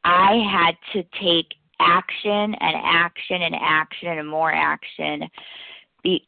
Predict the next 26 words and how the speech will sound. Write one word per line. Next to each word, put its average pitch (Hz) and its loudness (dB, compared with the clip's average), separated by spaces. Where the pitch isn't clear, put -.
and 175 4
continuous 233 0
action. 170 0
And 165 -4
that, 214 4
for 175 -8
me, 185 -2
shows 208 4
my 156 2
surrender. 147 -2
Every 202 4
single 220 2
morning 175 0
when 175 2
I 170 6
do 208 0
my 196 4
prayer 185 4
and 185 -2
meditation 170 -2
and 175 2
my 170 4
reading 170 0
and 170 0
my 165 2
writing, 156 2